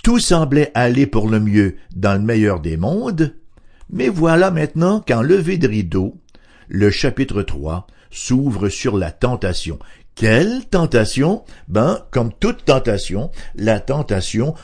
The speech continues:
de ne pas faire confiance à Dieu. Les chapitres deux et trois reposent sur l'ordre que Dieu avait établi, à savoir l'homme, la femme et les animaux,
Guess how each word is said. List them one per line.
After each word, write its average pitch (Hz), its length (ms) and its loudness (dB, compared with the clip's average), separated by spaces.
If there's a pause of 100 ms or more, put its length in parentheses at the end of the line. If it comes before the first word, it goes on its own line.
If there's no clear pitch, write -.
(120)
de 95 180 4
ne 101 280 2
pas 113 240 -2
faire 135 260 -2
confiance 117 600 -6
à 82 140 -6
Dieu. 80 420 -6 (880)
Les 135 180 6
chapitres 196 500 2
deux 135 180 4
et 120 120 6
trois - 400 -8 (400)
reposent 117 800 4 (220)
sur 120 340 2
l'ordre 104 560 2
que 104 140 -2
Dieu 92 500 2
avait 87 300 2
établi, 82 500 0 (200)
à 82 120 -4
savoir 92 560 0 (160)
l'homme, 170 560 -2 (280)
la 87 200 0
femme 107 400 -2 (180)
et 113 120 2
les 95 240 0
animaux, 85 460 0